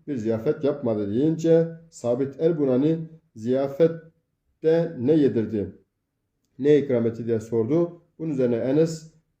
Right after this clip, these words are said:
"Ta ki doyup ta ek-, e, ekmeği,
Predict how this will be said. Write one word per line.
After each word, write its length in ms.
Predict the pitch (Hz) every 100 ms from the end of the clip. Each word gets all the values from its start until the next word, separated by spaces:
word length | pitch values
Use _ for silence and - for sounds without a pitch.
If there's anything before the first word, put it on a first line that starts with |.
| _
"Ta 320 | 156 151 123
ki 320 | 123 110 104
doyup 600 | 117 151 165 160 - _
ta 600 | 139 151 143 135 127 - 135
ek-, 320 | 127 - -
e, 200 | 123 117 113 113
ekmeği, 840 | 127 117 120 123 175 190 190 -